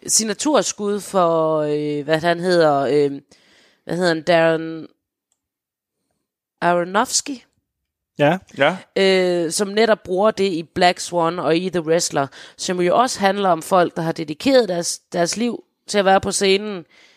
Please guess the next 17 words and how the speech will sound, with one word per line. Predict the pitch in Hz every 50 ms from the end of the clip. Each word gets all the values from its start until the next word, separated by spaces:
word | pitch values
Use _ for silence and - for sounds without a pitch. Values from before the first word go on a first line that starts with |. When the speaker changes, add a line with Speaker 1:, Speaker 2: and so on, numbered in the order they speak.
| _ _ _ _ _ _ _ -
Speaker 1:
mm, | 202 208 202 202 202 202 202 202 196 190 180 147 143 147 107 - - 143 180 190 190 190
men | 185 185 185
rollerne | - - 190 202 214 208 196 170
definerer | 170 180 - 190 190 196 190 170
dem, | 156 180
og | - 143 180
når | 175 165
de | 151 175 165
så | 139 - 190 180
ikke | - 151 202 208 185 185
er | 160 147 160
der, | 170 165 156
så | 147 - 190
er | 180 165 160
de | 156 165 175 151 - _ _
no | - 156 160 156 151 151 151 156 156 156
ones. | 151 135 131 - - - - -